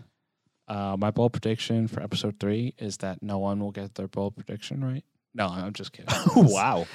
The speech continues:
Speaker 1: No, I would say, uh, my bold prediction for episode three, because it'll be the, the one-third way mark in the story. I think we'll get our first big turning point, you know, the first big, uh, change in the,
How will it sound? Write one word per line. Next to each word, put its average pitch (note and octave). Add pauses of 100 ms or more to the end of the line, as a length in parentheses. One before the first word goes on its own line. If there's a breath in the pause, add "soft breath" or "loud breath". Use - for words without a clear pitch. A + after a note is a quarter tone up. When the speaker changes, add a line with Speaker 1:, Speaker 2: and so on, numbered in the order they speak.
(500 loud breath)
Speaker 1:
No, A#3
I A3
would A#3
say, B3
uh, G3
my G3
bold G#3+
prediction A3
for F#3+
episode D3+
three, C3+
because A#2+
it'll B2
be A#2+
the, A2 (420)
the G#2+
one-third C#3
way B2
mark A2
in A2
the G2+
story. C3
I G#2
think A2+
we'll A2+
get A2
our G#2
first - (100)
big A2 (500)
turning C#3+
point, D3+
you A#2+
know, G#2+
the G#2
first A2+
big, A2
uh, G#2+
change C3
in A#2+
the, A2